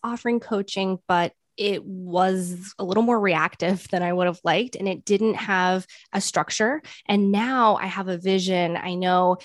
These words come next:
how to create learning objectives. And there was just a lot that I, I didn't understand how to put together before the Academy. And so going into it, that was my number one, I need to figure out what I'm doing with my coaching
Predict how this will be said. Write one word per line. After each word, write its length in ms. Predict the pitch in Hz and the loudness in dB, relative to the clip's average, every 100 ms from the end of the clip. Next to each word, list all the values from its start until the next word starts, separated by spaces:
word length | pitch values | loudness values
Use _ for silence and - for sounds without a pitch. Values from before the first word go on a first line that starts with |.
| - | -10
how 180 | - 190 | -2 -2
to 120 | 196 | -2
create 520 | - 202 185 185 - - | -4 0 2 2 0 -4
learning 360 | 214 233 262 233 | 0 4 6 4
objectives. 840 | 190 - 160 - 160 160 160 180 - | 2 0 -6 -4 -4 -2 -4 -8 -6
And 380 | 196 190 175 175 - - | 0 2 2 -2 -8 -2
there 80 | 220 | 0
was 100 | 226 | 0
just 200 | 285 392 | 2 4
a 40 | |
lot 520 | 262 180 175 185 - | 2 2 2 2 2
that 100 | 190 | -2
I, 240 | 185 180 - _ | -2 -4 -6 _
I 120 | 202 196 | -4 0
didn't 200 | 214 214 | 2 2
understand 640 | 196 170 - - 170 180 | 0 -4 -6 -6 -6 -4
how 120 | - | -6
to 80 | 175 | -6
put 200 | - - | -6 -8
together 540 | 180 - - - - - | -8 -8 -8 -8 -10 -6
before 280 | - 185 175 | -2 0 0
the 80 | |
Academy. 380 | 170 - 180 175 | -2 -8 -8 -6
And 100 | 190 | -4
so 220 | - 185 - - - | 0 0 0 -14 2
going 280 | 240 254 233 | 4 6 6
into 320 | 208 202 208 | 2 0 0
it, 240 | 180 175 - _ - | 0 0 -6 _ 0
that 240 | 208 - | 2 2
was 140 | 208 185 | 0 -6
my 160 | 180 175 | -6 -4
number 400 | 180 190 180 180 | -2 -2 -2 -6
one, 640 | 175 170 170 165 165 175 _ - | -6 -4 -2 -2 -4 -6 _ -8
I 80 | 175 | -2
need 280 | 190 208 214 | 4 4 4
to 100 | 202 | 0
figure 300 | 190 180 175 | -2 0 2
out 300 | 170 175 - _ - | 4 2 0 _ -10
what 560 | 190 196 202 202 - - | -2 2 4 2 -6 -6
I'm 140 | 190 | -4
doing 180 | 185 180 | -2 -2
with 160 | 180 180 | -4 -6
my 100 | 175 | -8
coaching 520 | - 175 - 233 | -4 -4 -2 -2